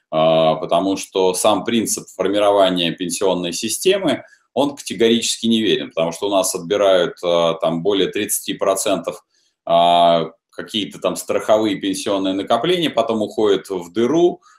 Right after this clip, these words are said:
а, которую сам Дмитрий Анатольевич Медведев признаёт, что она там ба-,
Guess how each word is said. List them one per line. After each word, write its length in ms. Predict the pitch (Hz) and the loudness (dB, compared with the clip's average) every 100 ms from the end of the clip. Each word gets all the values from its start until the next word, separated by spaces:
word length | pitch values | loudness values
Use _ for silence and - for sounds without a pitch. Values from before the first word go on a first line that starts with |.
| _ | _
а, 360 | 95 101 101 101 | 2 4 6 4
которую 360 | 107 117 113 | 0 0 0
сам 300 | 104 123 107 | 2 0 0
Дмитрий 260 | 92 107 104 | -2 -4 -2
Анатольевич 380 | 101 101 98 - | -2 -2 -6 -6
Медведев 400 | 104 104 98 - | -4 -2 -4 -4
признаёт, 580 | 110 101 107 110 107 98 | -4 -2 0 2 2 0
что 180 | - | 0
она 140 | 98 95 | 2 2
там 240 | 95 95 | 2 0
ба-, 320 | 92 95 95 | 4 6 8